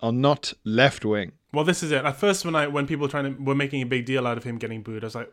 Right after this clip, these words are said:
Speaker 2: "Well, every prime minister gets booed." And then it was pointed out to me that these are people who've gathered to watch the Queen walk up some steps for five seconds. And I was like, "Oh, okay,
Speaker 1: <laughs> Yes.
Speaker 2: yeah, he should,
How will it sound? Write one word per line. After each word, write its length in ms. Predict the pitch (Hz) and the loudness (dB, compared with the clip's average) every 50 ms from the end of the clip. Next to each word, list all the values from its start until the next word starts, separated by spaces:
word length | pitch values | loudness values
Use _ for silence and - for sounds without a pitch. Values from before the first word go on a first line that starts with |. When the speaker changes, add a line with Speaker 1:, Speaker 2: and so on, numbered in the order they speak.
| _ | _
Speaker 2:
"Well, 440 | 180 190 101 101 196 190 - - - - - - - _ _ _ _ _ _ _ _ _ _ _ - | -6 -2 0 0 0 0 -2 -8 -16 -20 -20 -20 -20 _ _ _ _ _ _ _ _ _ _ _ -4
every 160 | 170 226 220 | -2 0 0
prime 200 | - - 151 143 | 2 2 0 2
minister 240 | 135 123 117 - 120 | 0 -2 -2 -2 -2
gets 200 | 120 113 - - | -4 -4 -4 -6
booed." 480 | 113 123 120 120 101 92 95 - - - _ _ _ _ | -4 -2 -2 -2 -2 -4 -8 -14 -16 -20 _ _ _ _
And 220 | 147 135 135 127 | -2 0 0 2
then 600 | 127 151 147 143 143 135 131 127 123 123 120 120 117 - _ _ _ _ _ | 4 6 6 6 4 2 2 0 0 -2 -4 -6 -8 -14 _ _ _ _ _
it 40 | 135 | -4
was 100 | 123 113 | -4 -4
pointed 280 | - - 123 120 117 110 | -2 0 0 0 0 -2
out 180 | 113 117 117 - | -4 -4 -6 -6
to 80 | - 113 | -8 -8
me 140 | 110 107 | -8 -8
that 220 | 104 110 110 117 120 | -8 -8 -10 -8 -6
these 220 | 120 123 120 113 | -4 -4 -2 -2
are 40 | 120 | -4
people 260 | - 120 120 131 117 | -6 -6 -6 -6 -6
who've 200 | 110 117 104 101 | -6 -8 -8 -8
gathered 380 | - 120 107 113 110 113 107 - | -8 -6 -6 -4 -4 -6 -6 -6
to 100 | - 117 | -6 -8
watch 400 | 104 107 120 117 110 - - - | -6 -6 -6 -6 -6 -10 -12 -12
the 80 | - 123 | -10 -12
Queen 640 | - - - 127 123 117 113 113 110 104 98 104 104 | -12 -12 -6 -4 -4 -2 -2 -4 -6 -6 -8 -8 -6
walk 380 | 110 117 117 120 - - - - | -4 -4 -4 -4 -6 -10 -12 -12
up 160 | 131 123 - | -12 -12 -10
some 140 | - - 110 | -10 -10 -8
steps 500 | - - - - - 120 113 - - - | -8 -10 -10 -8 -6 -6 -6 -6 -10 -14
for 80 | - 117 | -14 -12
five 320 | - - 113 107 107 104 | -8 -6 -6 -6 -6 -8
seconds. 580 | - - 110 98 - - 104 101 107 - - - _ _ - - - - - - - - - _ _ _ - | -10 -12 -12 -14 -14 -16 -18 -16 -16 -16 -18 -18 _ _ -20 -20 -20 -20 -20 -20 -20 -20 -20 _ _ _ -2
And 100 | 147 123 | 0 0
I 40 | 120 | 0
was 80 | 113 107 | 0 0
like, 160 | 123 131 - - | 0 -2 0 2
"Oh, 320 | 143 131 131 127 123 123 | 2 4 4 4 4 2
okay, 200 | 123 123 123 110 | 2 2 2 0
Speaker 1:
<laughs> 20 | 104 | 2
Yes. 80 | 110 | 2
Speaker 2:
yeah, 200 | 117 113 107 107 101 | 2 2 0 0 0
he 160 | - 139 131 | 0 0 0
should, 420 | 131 - - 147 135 127 123 - | 0 0 2 4 4 4 2 -2